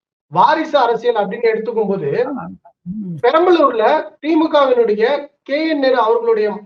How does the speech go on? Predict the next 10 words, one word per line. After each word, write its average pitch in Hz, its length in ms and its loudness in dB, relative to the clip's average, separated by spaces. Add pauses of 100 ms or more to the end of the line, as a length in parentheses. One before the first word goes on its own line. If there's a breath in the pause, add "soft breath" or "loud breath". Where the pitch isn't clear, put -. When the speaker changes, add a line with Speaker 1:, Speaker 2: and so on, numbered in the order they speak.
Speaker 1:
அமைச்சர் 240 400 -2
கே 285 200 -4
என் 294 100 -4
நேரு 254 180 0
அவர்களுடைய 226 580 -2
மகன் 214 320 -4
அருண் 247 320 -4
நேருவுக்கு 226 340 2
வாய்ப்பு 233 300 0
கொடுக்கப்பட்டிருக்கு. 175 720 -8